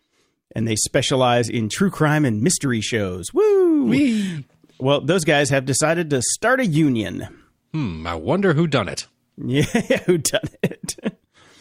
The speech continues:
Speaker 1: I think they're, they saw that Gimlet got through and have their union now, so they're like, "Hey, let's try this too. Why not?"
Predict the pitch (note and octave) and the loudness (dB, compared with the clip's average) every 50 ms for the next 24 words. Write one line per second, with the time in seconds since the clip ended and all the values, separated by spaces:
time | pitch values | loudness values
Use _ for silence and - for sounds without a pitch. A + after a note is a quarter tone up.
0 | - - - - _ _ _ - - - - D3 E3+ F3 D3 - E3+ D#3 D#3 C3 | -20 -20 -20 -20 _ _ _ -14 -6 -2 0 2 2 2 2 4 2 4 4 2
1 | G2+ B2+ C#3 D3 C#3+ - - F3 E3 D3+ C3 C3 A#2+ C#3+ E3+ F#3+ F3+ D3 A#2 - | 0 2 2 2 2 2 2 2 2 2 0 0 0 0 0 2 2 0 0 -2
2 | B2 B2+ A#2+ A2+ - - - B2 A#2+ A#2 A2 A2 A#2 A#2 A#2 - - A2+ A2+ A#2+ | 0 0 0 0 0 -2 -4 0 0 2 2 2 0 -2 -2 -2 -2 0 2 0
3 | A#2 A2 A#2+ B2 B2+ B2+ A#2 A#2 A#2 A2 G#2 G#2 G#2 G#2 G#2+ G#2 G2+ G2 - A2+ | 0 2 2 2 2 2 2 0 0 0 0 -2 -2 -2 -2 -2 -2 -4 -4 -4
4 | A2 C#3 D3+ C#3+ B2+ - C#4+ D#4+ C4 A#3 B3+ - - - - D#3+ F#3+ F#3+ G#3 A#3 | -2 -2 0 0 2 2 2 2 2 0 0 -2 0 0 2 2 2 2 0 0
5 | - - - C4 D4+ D4 C4+ F#3 A#2 F2 G2 C3 F3+ A3+ A#3+ C4 - - - - | 0 0 0 2 2 2 0 0 0 0 0 0 0 0 -2 -4 -4 -4 -6 -6
6 | - - | -8 -10